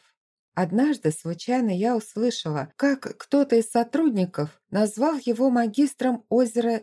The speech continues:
теней. Когда же я поинтересовалась у секретарши, что это за звание такое, девушка округлила глаза,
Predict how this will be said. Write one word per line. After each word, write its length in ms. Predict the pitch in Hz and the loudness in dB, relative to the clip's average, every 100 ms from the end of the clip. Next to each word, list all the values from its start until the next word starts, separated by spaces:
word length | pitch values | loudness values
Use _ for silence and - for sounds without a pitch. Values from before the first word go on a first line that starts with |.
| _ | _
теней. 680 | - 208 196 180 139 - _ _ _ _ - | -8 -4 0 0 -2 -8 _ _ _ _ -8
Когда 320 | 170 170 180 | -4 0 0
же 120 | 170 | 0
я 200 | 175 180 | 0 0
поинтересовалась 1080 | 175 175 170 - 175 180 - 185 175 165 - | 0 -2 -2 -2 -4 -4 -4 -2 0 -2 -6
у 40 | 185 | -10
секретарши, 960 | - 180 180 180 269 302 - 135 - - | -8 -6 -6 -2 -2 -2 -4 -8 -8 -14
что 300 | - 269 220 | 0 2 4
это 240 | 185 190 | 2 -2
за 320 | 190 196 185 _ - | 0 -2 -4 _ -12
звание 580 | 175 175 233 311 294 208 | -6 0 2 4 2 2
такое, 640 | 175 170 - 165 151 156 _ | -2 -4 -4 -4 -4 -6 _
девушка 560 | 202 226 196 208 - 294 | 2 2 2 -2 -4 -4
округлила 520 | 254 226 190 208 240 | 0 0 2 2 0
глаза, 640 | 233 233 214 - 170 165 | 0 -2 -2 -2 -4 -4